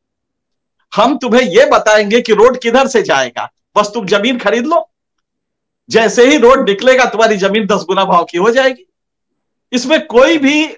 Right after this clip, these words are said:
कल-, वो नहीं, victim नहीं होता, victim society होती है। collusive form of corruption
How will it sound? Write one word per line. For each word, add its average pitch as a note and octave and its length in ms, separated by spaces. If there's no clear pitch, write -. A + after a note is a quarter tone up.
कल-, A#3 260
वो C4 160
नहीं, A3 220
victim A#3+ 580
नहीं F3+ 140
होता, A#2+ 300
victim B3+ 440
society G#3+ 800
होती B2+ 480
है। - 60
collusive A#3 420
form - 280
of G#3 140
corruption E3+ 400